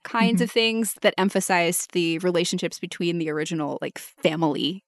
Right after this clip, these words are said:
Speaker 1: characters. So, like, Kara and Alex, but also there were a couple that reminded me of little things with Jean as well.
Speaker 2: Hmm.
Speaker 1: Like, we had Kara with her determined, "I'm gonna do the thing" face,
Speaker 2: <laughs> Hmm.
Speaker 1: which we've seen so many times. <laughs>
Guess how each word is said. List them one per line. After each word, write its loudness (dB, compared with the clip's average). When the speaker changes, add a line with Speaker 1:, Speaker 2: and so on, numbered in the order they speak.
Speaker 1:
characters. -2
So, 0
like, 0
Kara 4
and 0
Alex, -2
but -4
also 0
there 0
were 0
a -4
couple -4
that 2
reminded 0
me 0
of -4
little 2
things -6
with -2
Jean -4
as -4
well. -2
Speaker 2:
Hmm. 0
Speaker 1:
Like, 0
we -4
had -2
Kara 0
with -6
her -2
determined, 2
"I'm 0
gonna 2
do 2
the 2
thing" 0
face, -2
Speaker 2:
<laughs> -10
Hmm. 6
Speaker 1:
which -6
we've -4
seen 0
so 2
many -4
times. 0
<laughs> 0